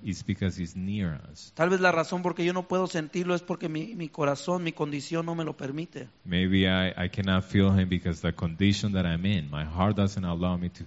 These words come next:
Speaker 1: feel him.
Speaker 2: Gloria a Dios, pero Él
Speaker 1: Praise
Speaker 2: está
Speaker 1: God.
Speaker 2: cerca.
Speaker 1: But he's very close to us.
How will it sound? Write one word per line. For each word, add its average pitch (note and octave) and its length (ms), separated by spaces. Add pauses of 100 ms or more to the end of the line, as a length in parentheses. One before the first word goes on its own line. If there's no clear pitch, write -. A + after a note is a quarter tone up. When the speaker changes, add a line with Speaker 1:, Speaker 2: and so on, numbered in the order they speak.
Speaker 1:
feel D#2+ 260
him. C2 160
Speaker 2:
Gloria C3+ 340
a - 20
Dios, C3 360
pero D3 180
Él F#3 40
Speaker 1:
Praise G3 140
Speaker 2:
está G3 140
Speaker 1:
God. C#3 100
Speaker 2:
cerca. A3 580
Speaker 1:
But D#2+ 140
he's E2+ 280
very F#2+ 600
close F2 380
to D2+ 180
us. - 420